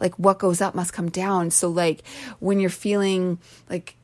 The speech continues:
last week I was feeling really low energy. I literally, literally, like, we got sick, and we haven't been sick in forever, thanks to masks,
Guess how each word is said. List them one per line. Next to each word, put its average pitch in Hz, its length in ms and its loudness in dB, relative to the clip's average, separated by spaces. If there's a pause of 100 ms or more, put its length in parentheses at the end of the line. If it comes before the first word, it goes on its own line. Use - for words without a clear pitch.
last 180 340 0
week 214 160 2
I 190 40 6
was 180 120 2
feeling 175 260 -2
really 185 160 2
low 240 280 4
energy. 160 680 -2
I 151 120 -2
literally, 190 340 2
literally, 208 680 4
like, 190 240 2
we 190 100 0
got 196 220 0
sick, 208 540 4
and 170 180 -4
we 180 60 -2
haven't 190 80 -2
been 185 80 0
sick 185 180 -2
in 175 60 -6
forever, 208 260 -2
thanks 185 220 -2
to 208 80 -4
masks, 214 560 0